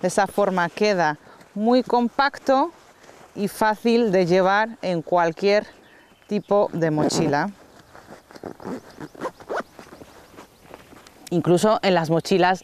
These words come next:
más ligeras. Pero aparte de eso, tiene más funciones, como por ejemplo para los amantes de hamaca, que se convierte en un underquilt. Simplemente estirando de la goma elástica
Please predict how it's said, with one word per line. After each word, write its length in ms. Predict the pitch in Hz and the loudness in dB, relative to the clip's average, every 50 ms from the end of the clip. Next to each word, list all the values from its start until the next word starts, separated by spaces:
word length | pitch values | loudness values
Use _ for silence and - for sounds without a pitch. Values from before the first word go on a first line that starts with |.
| - | -8
más 260 | - 180 170 170 160 147 | -6 -2 -2 -2 -2 -2
ligeras. 600 | 156 139 - - 143 131 123 120 123 - - - - - - - - - - - - - | -2 -4 -2 -2 -2 -2 -2 -4 -8 -12 -16 -20 -20 -20 -20 -20 -20 -18 -20 -20 0 2
Pero 140 | 262 269 | 4 4
aparte 400 | 294 302 - 330 320 330 302 - | 4 4 2 2 2 2 2 4
de 240 | 294 285 285 285 285 | 4 4 6 6 4
eso, 460 | 311 277 - - 269 247 233 190 - - - _ - | 4 2 2 2 2 4 4 2 0 -4 -12 _ -2
tiene 480 | 226 233 240 240 233 233 240 240 - - | 0 2 2 2 2 2 2 0 0 -2
más 480 | 202 185 185 190 196 196 190 - - | 0 0 2 2 2 2 0 -2 -4
funciones, 800 | - 180 175 156 - - 180 185 170 160 147 139 - - - - | -4 -4 -4 -4 -2 0 0 2 2 2 0 -2 -4 -8 -14 -4
como 320 | - 180 175 175 175 170 | -2 0 2 2 2 0
por 280 | - - 180 170 165 165 | 2 2 2 2 4 4
ejemplo 720 | 160 - - - - 220 220 220 220 - 220 214 208 214 | 2 2 0 0 2 2 2 2 2 2 2 2 2 2
para 400 | - - 202 175 170 165 160 160 | 0 0 2 2 2 2 2 2
los 220 | 160 156 - - | 0 -2 -2 -2
amantes 560 | 160 156 165 165 170 175 170 - 175 170 160 | -2 -2 0 0 0 -2 0 0 -2 -2 0
de 80 | 156 165 | 0 0
hamaca, 560 | 151 151 170 190 208 233 - - 226 233 254 - _ | 0 0 0 0 0 0 0 0 0 0 -2 -4 _
que 160 | 214 202 185 | 0 0 0
se 240 | - - 196 185 - | 0 0 0 0 0
convierte 840 | - 190 175 175 175 165 190 196 202 196 190 - - 196 196 - - | 0 0 0 0 0 2 2 4 4 2 0 0 2 2 2 2 0
en 200 | 180 175 165 170 | 0 0 0 0
un 160 | 165 165 - - 165 | 0 -2 -2 -2 -4
underquilt. 760 | 165 160 160 156 156 156 151 139 - - 165 147 135 - - - - _ - - - - - - - - - - - - - | -2 -2 0 2 2 2 0 0 0 0 0 0 -2 -4 -10 -18 -20 _ -20 -20 -20 -20 -20 -20 -18 -18 -18 -18 -18 -18 -14
Simplemente 920 | - - - 214 214 175 214 214 214 226 233 240 240 226 - 185 165 151 - - | -4 0 2 2 4 4 4 4 4 4 4 4 4 2 2 2 2 0 0 0
estirando 840 | 143 151 - - - - 170 165 180 196 208 208 196 170 156 135 - - | -4 -4 -4 -4 -2 0 2 2 4 2 2 2 2 2 2 0 -2 -4
de 200 | 160 156 156 151 | -4 -2 0 2
la 180 | 151 151 147 143 | 2 2 2 2
goma 400 | 156 170 180 190 190 190 - - - | 0 0 2 2 0 0 0 -2 -2
elástica 880 | 180 175 180 196 214 247 - - - - 208 - - 302 214 233 294 | 0 2 2 2 2 0 -2 -4 -4 -4 -4 0 2 2 2 2 0